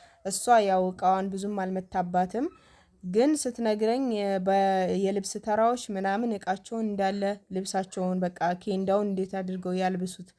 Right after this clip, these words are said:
በቃ ዝናቡ ሲጀመር ዳመና ምናምን የለም። ፀሐዩ ወጥቶ እያለ ነው ዝናቡ በቃ የጀመረው። ምንም ንፋስ የለ፣ ጉርምርምታ የለ፣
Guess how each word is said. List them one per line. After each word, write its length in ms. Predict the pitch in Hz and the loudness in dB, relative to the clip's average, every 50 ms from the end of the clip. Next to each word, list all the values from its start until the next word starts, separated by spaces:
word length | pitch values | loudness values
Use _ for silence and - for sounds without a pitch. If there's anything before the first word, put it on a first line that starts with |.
| _ _ _ _ _ - - _ - | _ _ _ _ _ -20 -20 _ -4
በቃ 180 | 202 202 202 - 196 196 190 185 185 180 180 180 180 175 170 180 | -4 -4 0 4 6 6 8 8 6 4 4 2 0 -2 -4 -4
ዝናቡ 360 | 190 208 214 220 226 233 247 285 | -4 -2 0 2 2 2 0 -2
ሲጀመር 600 | 285 - 220 190 190 220 214 233 254 277 311 320 233 | -6 -6 -8 -8 -4 -4 -2 -2 0 0 0 0 -2
ዳመና 440 | 185 190 185 185 190 190 196 214 247 247 | 0 0 0 0 0 0 -2 0 0 0
ምናምን 360 | 233 214 202 208 226 233 220 | -2 0 0 0 0 0 0
የለም። 300 | 190 175 175 175 170 185 196 - | 0 -2 -2 -4 -4 -6 -4 0
ፀሐዩ 440 | - 220 233 240 254 247 247 262 262 247 240 - 202 202 | 2 2 4 4 6 4 4 4 0 -4 -4 -4 -4 0
ወጥቶ 420 | 208 208 226 240 233 _ - 240 233 | 2 2 2 2 -2 _ -6 -6 -4
እያለ 300 | 226 226 240 254 277 330 415 | -2 2 2 2 2 2 2
ነው 140 | 339 240 208 196 | 2 2 0 0
ዝናቡ 300 | 185 185 185 180 180 180 175 | -2 -2 0 0 0 0 -2
በቃ 180 | 175 175 - - _ _ _ _ _ _ _ _ - | -4 -6 -8 -14 _ _ _ _ _ _ _ _ 0
የጀመረው። 640 | 202 214 208 196 196 185 185 180 175 170 170 170 180 _ _ _ _ _ _ _ - | 0 0 2 4 2 2 2 2 0 0 -2 -2 -6 _ _ _ _ _ _ _ -2
ምንም 220 | 247 285 302 294 | 2 4 6 6
ንፋስ 340 | 262 240 226 240 233 247 240 | 4 4 2 2 0 0 2
የለ፣ 240 | 285 277 269 262 262 262 269 269 269 269 269 262 | 0 -4 -4 -2 -2 0 2 2 2 2 0 0
ጉርምርምታ 580 | 196 202 220 220 226 240 240 254 269 262 - 262 | 0 0 0 2 2 0 0 -2 -2 -2 -2 0
የለ፣ 280 | 254 254 254 254 247 247 | 0 0 0 0 0 0